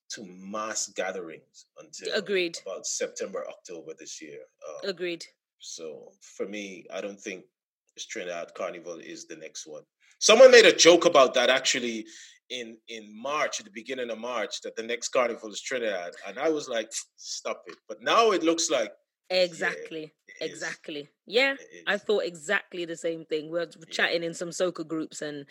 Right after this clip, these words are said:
Speaker 2: a lo-, you know, there's people holding out, but realistically, you know, even with people are talking about Notting Hill, and I'm saying, listen, even if, and this is if, they decided to let Notting Hill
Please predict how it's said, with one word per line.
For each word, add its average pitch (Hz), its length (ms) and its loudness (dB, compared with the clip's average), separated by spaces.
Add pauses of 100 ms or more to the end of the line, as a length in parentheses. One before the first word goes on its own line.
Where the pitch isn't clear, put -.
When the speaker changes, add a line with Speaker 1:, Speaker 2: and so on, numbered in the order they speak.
(640)
Speaker 2:
a - 140 2
lo-, 190 100 2
you 269 100 2
know, 330 140 6
there's 330 160 -2
people 370 300 6
holding 320 500 4
out, 330 420 8
but 254 460 10
realistically, 269 1120 4
you 233 160 4
know, 208 160 8
even 226 260 2
with 220 140 6
people 220 240 0
are 208 40 4
talking 214 220 0
about 190 180 2
Notting 196 340 -2
Hill, 262 520 8
and 233 120 4
I'm 233 120 4
saying, 226 280 2
listen, 202 460 -2
even 311 380 0 (140)
if, - 580 2 (100)
and 170 140 -6
this 190 180 -4
is 175 180 -2 (220)
if, - 540 2 (640)
they 214 280 8
decided 190 680 6
to 185 120 4
let 180 320 6
Notting 190 440 -2
Hill 180 480 2